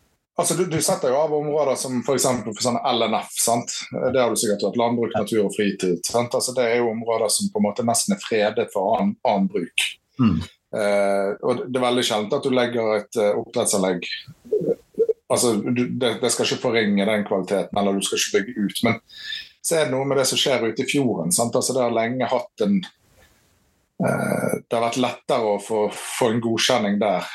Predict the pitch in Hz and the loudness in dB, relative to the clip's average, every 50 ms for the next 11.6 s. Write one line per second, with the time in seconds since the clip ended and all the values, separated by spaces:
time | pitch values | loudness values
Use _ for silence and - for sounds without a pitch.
0 | - - 107 101 98 98 - - 104 101 90 90 - - - _ _ _ _ _ | -4 -2 0 2 2 0 2 0 2 2 2 0 -4 -10 -14 _ _ _ _ _
1 | _ _ _ _ - - - - - _ _ - - 123 - 139 127 123 120 123 | _ _ _ _ -20 -20 -20 -20 -20 _ _ -4 -4 -2 0 0 0 0 2 0
2 | 120 117 120 - 127 120 - 127 117 113 104 90 82 - - - 110 107 - 131 | 0 0 0 0 -2 0 0 0 2 2 2 0 0 -2 -2 -2 -2 0 0 0
3 | 113 - 123 120 113 131 127 131 117 - 117 107 107 117 123 117 - - - - | 2 2 0 0 0 0 0 0 -2 0 0 0 0 2 0 -2 -2 -4 -6 -4
4 | - - - - - - - - - - - - - - - - _ - 156 139 | -4 -4 -6 -8 -8 -6 -4 -4 -2 -2 -2 -2 -2 -2 -6 -8 _ -2 -2 -2
5 | 123 139 147 131 143 135 - 131 127 - - 135 131 123 120 110 104 113 107 101 | 0 -2 -2 0 0 0 0 0 -4 -2 0 0 0 2 0 0 0 0 2 2
6 | 101 101 101 98 98 98 101 - 123 117 117 107 110 107 101 98 95 104 98 - | 2 2 2 2 0 0 0 0 0 -2 -2 0 0 2 2 2 2 0 0 0
7 | - 110 107 104 98 - 110 107 107 104 - 139 127 131 127 113 117 110 - - | 0 0 0 0 0 0 0 0 0 0 0 0 0 0 0 -2 0 0 -2 0
8 | - 143 - - 120 101 104 101 113 123 131 120 - 143 120 110 107 107 110 110 | 0 0 0 0 0 0 2 2 2 0 -2 -2 -2 -2 -2 -2 0 0 0 2
9 | 110 117 123 123 120 113 107 113 123 113 113 110 110 104 - - 107 113 120 135 | 2 0 0 -2 -2 0 0 0 2 2 0 0 0 -2 -2 0 0 2 2 2
10 | 135 139 135 - - - - 107 92 98 95 92 101 95 - 117 - - 107 107 | 0 0 0 0 0 0 0 0 2 2 2 0 0 -2 -2 -2 -2 0 2 2
11 | 104 101 101 92 104 101 101 - 120 113 107 98 | 2 2 0 0 0 -2 -2 -2 -2 0 0 2